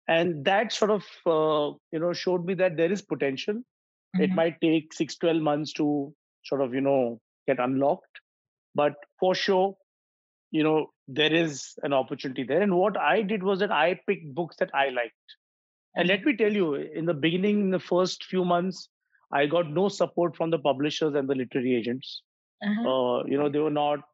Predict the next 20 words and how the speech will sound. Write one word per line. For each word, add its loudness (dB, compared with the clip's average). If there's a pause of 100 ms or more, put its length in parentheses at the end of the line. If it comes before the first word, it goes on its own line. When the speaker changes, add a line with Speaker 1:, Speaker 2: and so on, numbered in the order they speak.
(100)
Speaker 1:
as 0
excited. -6
So -4
what 0
I 2
started -2
doing 0
was 0
that 2
finding -2
books -6 (540)
where 2
the 2
rights 2
were 0
controlled -2
by 4
the 0
authors 0
themselves. -6